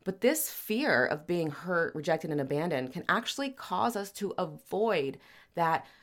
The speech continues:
necessary vulnerability and intimacy that is the keystone for connection. And having these fears of intimacy and abandonment and rejection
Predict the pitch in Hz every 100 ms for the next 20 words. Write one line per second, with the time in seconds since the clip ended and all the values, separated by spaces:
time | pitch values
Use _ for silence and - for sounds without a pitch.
0 | _ 160 180 196 247 262 254 - 208 202
1 | 196 175 170 185 180 151 139 143 202 262
2 | 269 170 165 - 190 214 240 247 - 285
3 | 294 294 - - - 190 - - 202 190
4 | - - - 170 175 - _ _ _ -
5 | - 277 311 - - 76 57 - - -
6 | - - 185 175 160 151 170 151 151 -
7 | - 53 - - - - 180 185 214 240
8 | 285 202 - - 170 160 151 143 - 160
9 | - 151 143 - 156 147 139 - 135 135
10 | 147 147 139 131 139 131 127 208 240 -
11 | - -